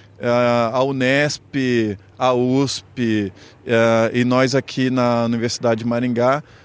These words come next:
somos uma das poucas universidades que fazem pesquisa na área de esporte de aventura no Brasil.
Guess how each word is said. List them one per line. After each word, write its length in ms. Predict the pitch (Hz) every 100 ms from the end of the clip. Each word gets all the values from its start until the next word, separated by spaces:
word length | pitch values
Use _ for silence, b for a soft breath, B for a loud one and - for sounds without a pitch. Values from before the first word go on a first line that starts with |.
| B -
somos 380 | - 156 160 156
uma 120 | 160
das 200 | 156 -
poucas 360 | - 196 202
universidades 640 | 185 180 151 147 - 143 147
que 120 | 160
fazem 360 | - 160 170 180
pesquisa 540 | 175 156 - 147 156
na 120 | 156
área 180 | 139 139
de 60 | 143
esporte 380 | - 135 135
de 80 | 139
aventura 400 | 135 143 139 139
no 100 | 143
Brasil. 480 | 135 175 147 120 101